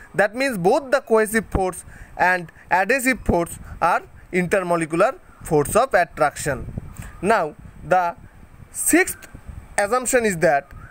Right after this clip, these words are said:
the intermolecular force of attraction decreases if the intermolecular space between the molecules decreases and vice versa. That means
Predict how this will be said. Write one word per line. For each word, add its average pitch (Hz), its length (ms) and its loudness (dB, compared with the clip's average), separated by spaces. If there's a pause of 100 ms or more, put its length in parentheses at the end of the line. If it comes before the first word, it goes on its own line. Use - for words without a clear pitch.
the 165 200 2 (240)
intermolecular 277 760 0
force 233 300 4
of 226 100 2
attraction 196 560 0
decreases 185 560 0 (220)
if 185 160 -4
the 208 80 2
intermolecular 247 720 0
space 202 300 0
between 180 260 -2
the 175 100 4
molecules 165 440 0
decreases 165 580 -2
and 190 220 2
vice 151 220 0
versa. 135 500 -2 (640)
That 247 180 2
means 214 360 -2